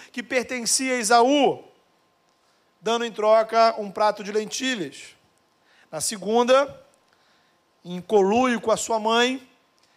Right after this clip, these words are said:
Jacó fingiu ser o seu irmão e recebeu a bênção do seu pai. O pai dele abençoou Jacó,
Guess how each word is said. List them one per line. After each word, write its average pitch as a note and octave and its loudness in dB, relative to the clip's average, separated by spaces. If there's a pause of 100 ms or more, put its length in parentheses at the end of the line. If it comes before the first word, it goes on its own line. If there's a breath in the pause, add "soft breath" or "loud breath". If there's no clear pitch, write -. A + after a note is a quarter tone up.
(200 soft breath)
Jacó A3+ 2
fingiu C#4 -2
ser A#3+ 2 (280 soft breath)
o G3+ -12
seu A#3 2
irmão A#3 2 (260 loud breath)
e A3+ -2
recebeu C4 2
a B3 6
bênção A3+ 0 (540)
do G#3 -8
seu G3+ -2
pai. E3 2 (760 soft breath)
O D#3 -18
pai F#3+ 0
dele A#3+ 0 (360 soft breath)
abençoou G3+ 0
Jacó, A3+ 4